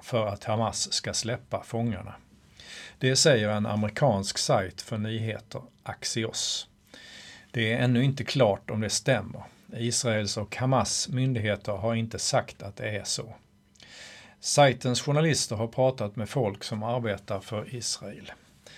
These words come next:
De säger att Israel föreslår att Hamas släpper alla kvinnor och gamla och sjuka personer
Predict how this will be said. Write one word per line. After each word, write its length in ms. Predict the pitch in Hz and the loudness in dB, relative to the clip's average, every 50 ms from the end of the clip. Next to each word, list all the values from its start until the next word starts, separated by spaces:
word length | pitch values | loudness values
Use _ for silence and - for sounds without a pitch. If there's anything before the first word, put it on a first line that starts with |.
| - - - | -20 -14 -6
De 180 | - 120 113 | -4 -2 0
säger 300 | 110 - 139 123 113 107 | 2 4 4 4 4 4
att 240 | 104 104 104 107 - | 2 0 0 -2 -2
Israel 520 | - 117 120 123 - - 127 120 123 127 123 | -2 -2 0 0 2 2 2 2 2 2 0
föreslår 760 | - - 139 143 135 113 - - 113 104 104 104 - 123 | 2 2 4 4 4 4 2 2 0 0 0 0 -2 -4
att 100 | 113 107 | -6 -6
Hamas 520 | - 101 107 107 117 139 143 139 - - - | -4 -4 0 2 2 2 2 2 0 -2 -2
släpper 400 | - - 147 117 - - - 104 | 0 0 0 0 0 -2 -4 -4
alla 300 | 107 123 117 123 117 104 | -2 0 0 0 0 -2
kvinnor 400 | - - - 123 135 135 120 107 | -2 -2 -2 0 0 0 0 0
och 200 | 104 98 - - - | -2 -6 -8 -10 -6
gamla 480 | 110 113 117 127 135 127 110 101 107 | -2 0 0 2 2 0 0 0 0
och 240 | - - 107 - - | -2 -2 -6 -10 -12
sjuka 460 | - - 117 117 131 131 - - 110 | -8 -4 -4 -4 -4 -4 -6 -10 -10
personer 600 | - - - 107 - - 127 113 110 104 98 98 | -10 -8 -6 -6 -4 -2 -2 -4 -4 -6 -8 -10